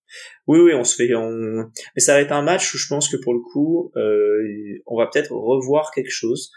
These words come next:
soit de la défense des Broncos qui s'est fait complètement détruire par les Dolphins et même par les backups des Dolphins, soit l'attaque des Bears. Euh, parce que je trouve que l'attaque des Broncos est pas ouf, mais elle est pas non plus, euh,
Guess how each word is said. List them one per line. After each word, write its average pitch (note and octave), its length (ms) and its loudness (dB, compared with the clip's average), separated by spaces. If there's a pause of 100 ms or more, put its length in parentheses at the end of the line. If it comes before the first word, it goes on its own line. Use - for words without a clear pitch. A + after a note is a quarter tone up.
(220)
soit - 200 -2
de D3 60 0
la C3+ 100 4
défense B2+ 340 -2
des B2 100 -2
Broncos B2+ 340 -4 (100)
qui - 60 -8
s'est A#2 160 -2
fait A2 100 -6
complètement G#2+ 540 -10
détruire A#2+ 360 -2
par A2 120 -4
les A2+ 140 -4
Dolphins A2+ 340 -4
et G#2+ 180 -10
même A2+ 140 -6
par G#2 160 -4
les G2+ 80 -4
backups A2 380 -2
des A#2 100 0
Dolphins, A2+ 320 -8 (680)
soit E3+ 220 2
l'attaque F3+ 300 2
des F3 100 2
Bears. A2+ 240 -2 (500)
Euh, A2 460 -6
parce A#2+ 160 0
que B2 240 0
je A#2+ 60 -8
trouve D3 220 -6
que C3 60 -2
l'attaque B2+ 420 0
des A#2+ 160 0
Broncos B2+ 440 -2 (1500)
est - 160 -12
pas B2+ 180 4
ouf, C#3+ 380 -2
mais G2+ 320 -8
elle G2+ 120 -6
est G#2 100 -8
pas A2+ 140 0
non A2+ 160 -8
plus, A#2 460 -2
euh, G2+ 840 -6